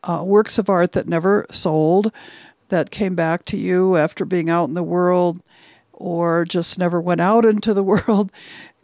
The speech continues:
And that, that can represent some sense of failure, uh, in some cases.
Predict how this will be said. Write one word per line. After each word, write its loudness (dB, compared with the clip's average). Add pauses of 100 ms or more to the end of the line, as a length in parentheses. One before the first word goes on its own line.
(120)
And 2
that, 2 (280)
that 0
can 2
represent 0 (260)
some -2
sense -2
of -4 (460)
failure, 2 (260)
uh, 0
in 2
some -2
cases. 0